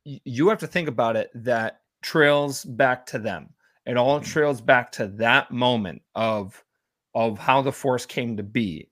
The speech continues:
Speaker 1: and everything that happened with Mortis and, and,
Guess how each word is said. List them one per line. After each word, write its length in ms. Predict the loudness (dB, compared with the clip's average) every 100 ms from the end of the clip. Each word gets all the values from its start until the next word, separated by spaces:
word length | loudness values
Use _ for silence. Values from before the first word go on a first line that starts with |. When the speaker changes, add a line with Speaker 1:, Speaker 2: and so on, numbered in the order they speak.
| -6
Speaker 1:
and 400 | -2 0 -2 -4 -2
everything 440 | 0 2 0 0
that 120 | 2
happened 240 | 2 0 -2
with 140 | -4
Mortis 580 | 0 4 4 2 -2 -10 -8
and, 480 | -6 -4 -4 -6 -8
and, 200 | -8